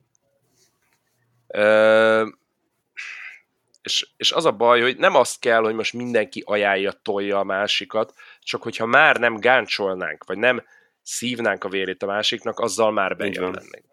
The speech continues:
Speaker 1: szerintem. És akkor úgy nem csak én, hanem mindenki más is jobb pozícióba kerülne,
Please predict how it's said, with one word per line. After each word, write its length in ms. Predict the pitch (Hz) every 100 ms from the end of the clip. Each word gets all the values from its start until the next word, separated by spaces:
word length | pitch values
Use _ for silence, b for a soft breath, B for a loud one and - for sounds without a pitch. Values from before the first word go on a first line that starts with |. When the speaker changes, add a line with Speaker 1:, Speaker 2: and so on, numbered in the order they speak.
| _ -
Speaker 1:
szerintem. 480 | - 85 - - -
És 160 | 117
akkor 240 | 123 - 139
úgy 360 | 135 135 143 - b -
nem 180 | 135
csak 220 | 143 123 -
én, 320 | 110 101 117
hanem 240 | 104 110
mindenki 400 | 123 120 104 -
más 340 | 110 104 95 104
is 300 | 92 - -
jobb 260 | 101 98
pozícióba 520 | - 104 104 - 104 98
kerülne, 600 | 113 117 120 127 143